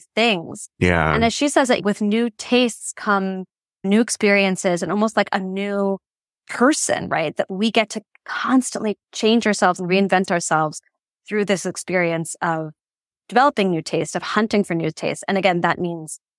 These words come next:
Speaker 1: seeing a lot, exposing ourselves to a lot, and exposing ourselves to the unexpected. I can't tell you how awesome it was. I went to Grand Central the other day with my son to look at a miniature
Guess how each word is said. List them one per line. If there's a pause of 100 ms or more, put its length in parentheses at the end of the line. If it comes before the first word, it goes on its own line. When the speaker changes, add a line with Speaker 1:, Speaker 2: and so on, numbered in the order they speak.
(180)
Speaker 1:
seeing
a
lot,
exposing
ourselves
to
a
lot,
and
exposing
ourselves
to (220)
the
unexpected. (100)
I
can't
tell
you
how
awesome
it
was.
I
went
to
Grand
Central
the
other
day (420)
with
my
son
to
look
at (140)
a
miniature